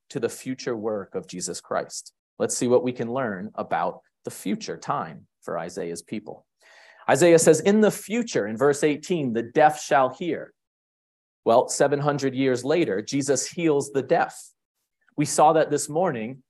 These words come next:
in our scripture reading. Mark seven, he heals the deaf. And did any of you catch where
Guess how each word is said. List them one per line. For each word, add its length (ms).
in 80
our 120
scripture 480
reading. 340
Mark 240
seven, 540
he 180
heals 520
the 120
deaf. 460
And 100
did 220
any 260
of 140
you 160
catch 580
where 600